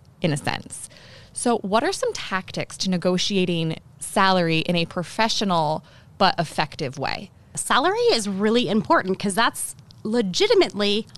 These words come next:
Speaker 2: why you're sitting in that chair being interviewed, is you want a job 'cause you want a paycheck. So it's, it's real. We encourage students to not bring up money until money is brought up to them. And you should have a range going into an interview.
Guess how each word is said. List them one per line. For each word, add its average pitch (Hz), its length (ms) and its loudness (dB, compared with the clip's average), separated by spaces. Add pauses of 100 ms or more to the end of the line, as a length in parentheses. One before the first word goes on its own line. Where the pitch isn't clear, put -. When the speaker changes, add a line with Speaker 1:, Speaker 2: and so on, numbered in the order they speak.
Speaker 2:
why 214 240 4
you're 339 160 4
sitting 240 260 0
in 254 80 4
that 262 160 2
chair 214 240 2
being 254 180 0
interviewed, 254 440 4
is 247 160 0
you 285 60 2
want 311 120 4
a 320 60 2
job 302 360 6
'cause 349 160 4
you 381 60 8
want 466 120 8
a - 20 -2
paycheck. - 580 2 (340)
So 285 360 4
it's, - 440 0
it's - 200 0
real. 269 420 0
We 285 560 4
encourage 294 720 4
students 190 720 0
to - 200 0
not 196 440 4
bring 220 260 2
up - 260 -2
money 180 540 0
until 180 300 0
money 175 500 2
is 190 180 -4
brought 180 260 2
up 170 240 -6
to - 140 -4
them. 165 360 -6 (100)
And 226 180 4
you 247 80 4
should 277 180 2
have 254 180 2
a 240 40 2
range 196 400 2
going 190 220 2
into 180 240 0
an 185 80 0
interview. 170 460 -4